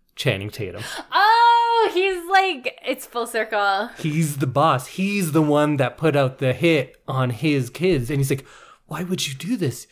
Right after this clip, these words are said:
Speaker 1: You're their uncle. You were my hero.
Speaker 2: Yeah.
Speaker 1: How could you do this?" And he's like, "I'm your hero.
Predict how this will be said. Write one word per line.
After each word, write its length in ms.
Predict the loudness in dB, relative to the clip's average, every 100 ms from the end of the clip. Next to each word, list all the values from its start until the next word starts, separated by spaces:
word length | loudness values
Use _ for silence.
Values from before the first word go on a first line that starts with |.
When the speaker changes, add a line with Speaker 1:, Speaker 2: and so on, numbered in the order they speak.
| _ _
Speaker 1:
You're 260 | 0 2 4
their 280 | 2 0 0
uncle. 300 | -2 0 2
You 200 | 2 4 4
were 140 | 4
my 220 | 2 0
hero. 680 | 0 2 4 4 4 2 0 0
Speaker 2:
Yeah. 220 | 0 -2 -8
Speaker 1:
How 160 | -2 -2
could 200 | -2 -4
you 80 | -2
do 260 | 0 2
this?" 360 | 2 2 0 -10 -20 -20 -4
And 100 | 0
he's 200 | 2 2
like, 220 | 0 -4 -10 -20 -10 -6
"I'm 380 | -2 0 2
your 320 | 4 4 4 2
hero. 540 | 0 0 2 2 -2